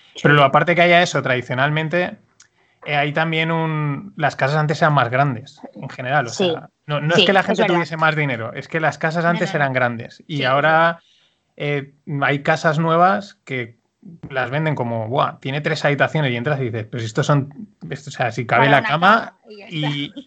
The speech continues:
Speaker 2: y ni paso". O sea, yo,
Speaker 1: Sí.
Speaker 2: o sea, tengo que saltar la cama para ir a abrir la ventana. O sea, es, eh,
Speaker 1: Totalmente, totalmente.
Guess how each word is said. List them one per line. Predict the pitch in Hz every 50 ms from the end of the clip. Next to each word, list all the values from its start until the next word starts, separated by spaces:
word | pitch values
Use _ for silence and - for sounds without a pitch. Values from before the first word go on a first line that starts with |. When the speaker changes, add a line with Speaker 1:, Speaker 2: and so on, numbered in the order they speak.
| 339
Speaker 2:
y | 143
ni | 147 147 147 156 151 156 151 139
paso". | - 170 175 165 - - 120 120 151
O | 156
sea, | - - 139 127
yo, | 123 123 143 156 165
Speaker 1:
Sí. | - 156 240
Speaker 2:
o | 214
sea, | 135 139
tengo | 131 147 151
que | 170 165
saltar | 175 165 147 170 170
la | 175 165 165
cama | 165 180 180
para | 170 170 160
ir | 156 160
a |
abrir | 156 156 160
la | 156 151
ventana. | 143 139 127 127 120 156 - 120 110 110 -
O | _
sea, | _ - 151
es, | - - - 208
eh, |
Speaker 1:
Totalmente, | 185 - 208 190 185 180 170 - 180 170
totalmente. | 190 180 202 190 190 180 175 170 170 170 -